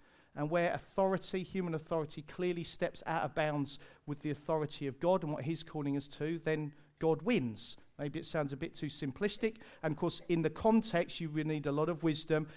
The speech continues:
and grace and understanding of this. And going back to the two, uh, testimonies that shared about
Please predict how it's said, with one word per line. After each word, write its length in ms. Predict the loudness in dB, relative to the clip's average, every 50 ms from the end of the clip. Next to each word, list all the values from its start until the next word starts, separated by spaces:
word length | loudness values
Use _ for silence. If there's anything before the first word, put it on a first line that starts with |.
| -8 -4
and 100 | -4 -2
grace 380 | 2 4 4 4 4 2 -2 -2
and 100 | -2 0
understanding 680 | 0 -2 -2 -4 -4 -2 0 0 0 0 0 -2 -2 -4
of 60 | -4
this. 340 | -6 -8 -10 -12 -14 -14 -16 -20 -20 -20 -20 -20 _ _
And 120 | -2 2 4
going 160 | 6 6 6
back 160 | 4 2 0
to 120 | -2 -4 0
the 160 | 0 0 -2 -2 -10 -20 -20 _
two, 340 | -6 -4 -2 0 0 -2 -2 -6 -12 -20 -20 _ _ _ -6 -4
uh, 160 | -4 -4 -4
testimonies 480 | -4 -4 -4 -4 -2 -4 -4 -4 -4 -6
that 120 | -8 -8
shared 320 | -6 -4 -2 -2 -2 -2
about 340 | -2 -2 -2 0 0 0 -2